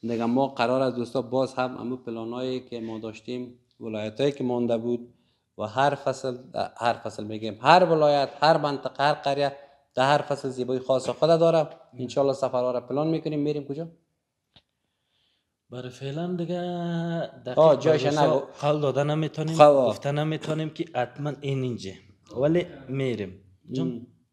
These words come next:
Speaker 2: آه، کابل قدیم می‌ریم. <laughs> کابل قدیم. دیگه از، برای فعلاً چی خوب است که از لالا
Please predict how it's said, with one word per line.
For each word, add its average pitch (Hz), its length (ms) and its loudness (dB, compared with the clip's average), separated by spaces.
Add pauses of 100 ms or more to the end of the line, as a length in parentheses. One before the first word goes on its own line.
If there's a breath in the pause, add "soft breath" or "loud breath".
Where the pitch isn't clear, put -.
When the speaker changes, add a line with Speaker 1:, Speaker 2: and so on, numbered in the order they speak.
(680)
Speaker 2:
آه، 131 440 -2
کابل 131 320 -2
قدیم 117 340 -6
می‌ریم. 98 540 -6 (120)
<laughs> - 240 4
کابل 117 260 2
قدیم. 117 420 -4 (1080 loud breath)
دیگه 113 420 -6
از، 123 260 -4 (960)
برای 131 240 -2
فعلاً 180 300 -2
چی 214 120 -6
خوب 220 200 -2
است 214 240 0
که 202 340 -4
از 127 300 -4
لالا 120 680 -2